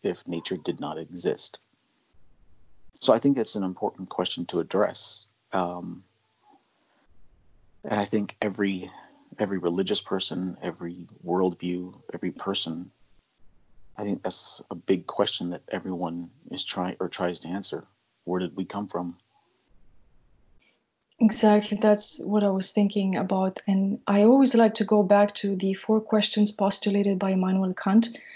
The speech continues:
Speaker 2: because I find them so all-encompassing.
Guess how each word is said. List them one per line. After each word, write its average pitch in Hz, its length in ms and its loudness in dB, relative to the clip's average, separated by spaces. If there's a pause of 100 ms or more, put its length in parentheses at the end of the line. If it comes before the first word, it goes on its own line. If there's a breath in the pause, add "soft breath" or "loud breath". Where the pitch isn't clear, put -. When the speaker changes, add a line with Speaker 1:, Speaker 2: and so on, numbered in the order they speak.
(300 loud breath)
Speaker 2:
because 208 240 4
I 208 60 8
find 214 260 6
them 208 120 8
so 214 560 6
all-encompassing. 208 880 6